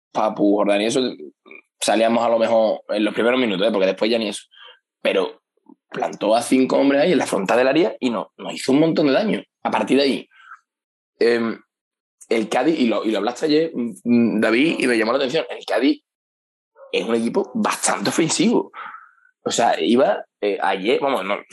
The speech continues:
ayer es que, pues, de verdad, eh, acumulaban a ocho hombres en ataque. Em, eh, no sé, o sea, de finales acumulaban a seis, siete,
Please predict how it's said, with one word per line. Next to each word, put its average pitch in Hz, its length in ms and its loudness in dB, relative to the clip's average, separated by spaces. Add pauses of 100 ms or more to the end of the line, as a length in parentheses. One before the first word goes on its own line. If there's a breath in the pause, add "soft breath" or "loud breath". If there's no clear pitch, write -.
(200)
ayer 101 380 -2
es 135 120 -2
que, 151 160 -2
pues, 165 260 -2
de - 80 -4
verdad, 117 380 -2
eh, - 380 -16 (340 loud breath)
acumulaban 117 640 -2
a 117 120 -2
ocho 117 300 -2
hombres 120 280 -2
en 110 80 -4
ataque. 120 560 -4 (520)
Em, 120 400 0 (880)
eh, 123 300 4
no 135 120 2
sé, - 220 -2 (140)
o 110 60 -6
sea, 107 240 -4 (320)
de 120 220 -4
finales 185 420 2
acumulaban 98 420 0
a 98 60 -2
seis, 120 480 0
siete, 123 240 2